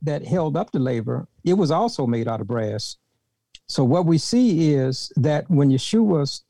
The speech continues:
uh, according to, uh, the book of Genesis, when it talks about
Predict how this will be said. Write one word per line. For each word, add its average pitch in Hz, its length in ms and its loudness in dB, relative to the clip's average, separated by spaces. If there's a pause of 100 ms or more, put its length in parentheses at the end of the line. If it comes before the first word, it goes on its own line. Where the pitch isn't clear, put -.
(640)
uh, 139 480 -2
according 151 400 -4
to, 135 380 -2
uh, 123 380 -4 (120)
the 120 100 0
book 120 200 0
of 113 80 0
Genesis, 131 840 -2 (140)
when 135 260 2
it 123 160 0
talks 147 320 -2
about 127 420 -2